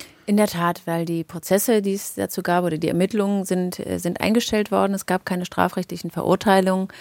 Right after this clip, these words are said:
äh, weil die Abgeordnetenbestechung bisher nur strafbar ist, wenn <clears throat> die, die in Anführungszeichen erkaufte Handlung wirklich unmittelbar mit dem Mandat zusammenhängt. Wenn ich einen Redebeitrag gekauft habe, ein Abstimmungsverhalten, aber nicht, wenn ich den,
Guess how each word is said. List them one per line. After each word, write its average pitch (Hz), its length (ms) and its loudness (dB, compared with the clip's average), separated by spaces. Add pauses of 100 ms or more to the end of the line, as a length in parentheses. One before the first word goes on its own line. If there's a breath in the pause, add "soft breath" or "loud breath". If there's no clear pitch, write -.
(260 loud breath)
äh, 165 160 0
weil 180 100 8
die 175 120 4
Abgeordnetenbestechung 190 840 2
bisher 185 320 2
nur 190 120 0
strafbar 180 480 0
ist, - 260 -8
wenn 170 260 2 (100)
<clears throat> - 100 -14
die, 165 520 2
die 165 280 2
in 151 100 0
Anführungszeichen 160 580 2
erkaufte 170 540 2
Handlung 180 420 -2 (340 loud breath)
wirklich 175 340 0
unmittelbar 180 560 2
mit 165 160 -4
dem 160 100 -4
Mandat 160 340 -2
zusammenhängt. 165 600 -8
Wenn 160 120 -4
ich - 220 -10
einen 160 100 -2
Redebeitrag 165 640 2
gekauft - 440 -4
habe, 147 240 -4 (400 loud breath)
ein 156 100 4
Abstimmungsverhalten, 156 960 -2
aber 170 160 -2
nicht, 180 240 -2
wenn 185 140 4
ich 180 120 -4
den, 180 200 4